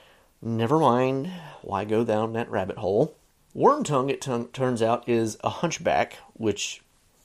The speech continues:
is completely unnecessary, but I guess they're trying to make him seem like as bad of a guy as possible by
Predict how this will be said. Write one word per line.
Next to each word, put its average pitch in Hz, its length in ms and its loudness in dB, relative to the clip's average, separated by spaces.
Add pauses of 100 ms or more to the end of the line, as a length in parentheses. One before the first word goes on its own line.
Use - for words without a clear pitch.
(400)
is 110 200 -4
completely 117 520 0
unnecessary, 98 760 -4
but 92 200 -2
I 95 80 0
guess 98 200 0
they're 101 140 -2
trying 95 280 -4
to 92 60 -6
make 95 260 -6
him 95 140 -8
seem 95 260 -8
like 92 220 -10
as 98 100 -8
bad 95 240 -2
of 95 80 -4
a 98 60 -4
guy 95 240 0
as 90 80 -4
possible 92 540 2
by 90 340 -2